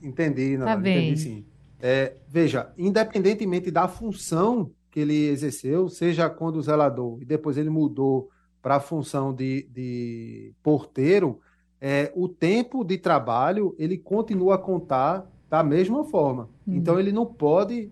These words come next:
Speaker 1: é, quando o período aquisitivo, que são aqueles doze, doze meses, é, primeiros, em-, enquanto o trabalhador adquire o direito a férias, é, ele não, ele não vai zerar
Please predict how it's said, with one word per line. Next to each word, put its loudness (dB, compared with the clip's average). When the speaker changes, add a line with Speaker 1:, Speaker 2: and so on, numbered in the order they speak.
Speaker 1:
é, -6
quando -2
o -6
período 0
aquisitivo, -6
que -20
são -10
aqueles -6
doze, -2
doze 0
meses, -4
é, -2
primeiros, 0
em-, -6
enquanto -4
o -8
trabalhador 0
adquire -4
o -2
direito -2
a 0
férias, -8
é, -2
ele 0
não, 0
ele -2
não 2
vai 4
zerar 0